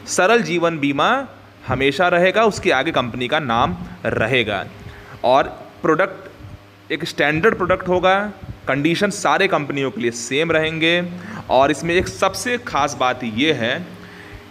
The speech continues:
कि इसमें सुसाइड के अलावा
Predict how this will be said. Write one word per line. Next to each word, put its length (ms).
कि 140
इसमें 840
सुसाइड 520
के 100
अलावा 540